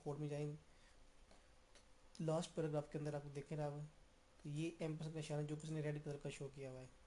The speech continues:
Still ये एक error की वजह से शो किया हुआ है कि ये error है। इसको भी करने के लिए हम दोबारा इसी के साथ एम्परसेंड का निशान,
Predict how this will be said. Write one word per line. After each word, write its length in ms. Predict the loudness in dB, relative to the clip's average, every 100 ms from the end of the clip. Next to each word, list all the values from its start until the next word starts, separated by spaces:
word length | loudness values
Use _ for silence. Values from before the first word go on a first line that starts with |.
| -18
Still 260 | -6 0 4
ये 180 | 4 2
एक 200 | 0 2
error 220 | 4 4
की 60 | 2
वजह 180 | 2
से 120 | 2 0
शो 180 | 2 0
किया 240 | 2 2
हुआ 80 | 2
है 60 | 2
कि 60 |
ये 160 | 0 0
error 200 | 2 2
है। 180 | 2 0 -6 -18 -20 -20 -20 -20 -20 -20 -18 -20 -20 -18 -6
इसको 240 | -4 0 0
भी 100 | 2
करने 260 | 4 4 4
के 100 | 4
लिए 260 | 4 6
हम 300 | 6 4 -2 -8 -14 -4
दोबारा 380 | 2 4 6 4 2 -4 -8
इसी 200 | -6 -4
के 120 | -2
साथ 580 | 0 0 -2 -10 -12 -4
एम्परसेंड 300 | -2 -2 -2
का 80 | 0
निशान, 460 | 2 2 4 2